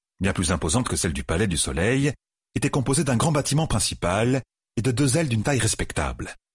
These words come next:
La cour intérieure ainsi délimitée grouillait de filles d'écurie en épais manteaux de laine,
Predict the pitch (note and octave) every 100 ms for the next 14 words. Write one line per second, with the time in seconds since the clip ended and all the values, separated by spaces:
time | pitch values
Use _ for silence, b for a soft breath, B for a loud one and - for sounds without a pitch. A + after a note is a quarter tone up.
0 | _ _ _ _ _ F#2+ F2 F3 D#3+ F#2+
1 | - C#2+ A2 C3+ F2+ - F#2+ C#2 C2 -
2 | A#2+ D#3 D#3 _ _ _ _ _ - G#2
3 | C#3 F3+ A#2+ - C3 A#2 G#2 C3 B2+ A#2
4 | D3 B2 A#2+ G#2 E2+ D#2 E2 G2+